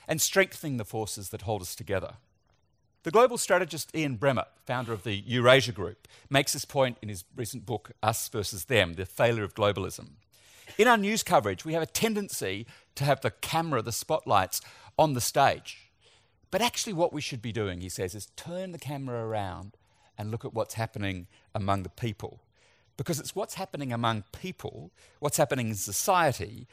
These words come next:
that best explains why there's so much energy around these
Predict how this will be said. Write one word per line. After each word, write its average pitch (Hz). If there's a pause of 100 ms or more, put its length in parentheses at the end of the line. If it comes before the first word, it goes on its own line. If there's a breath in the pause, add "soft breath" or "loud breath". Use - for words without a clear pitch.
(160 soft breath)
that -
best 175
explains 117 (160)
why 151
there's 143
so 131
much 101 (120)
energy 127
around 104
these 95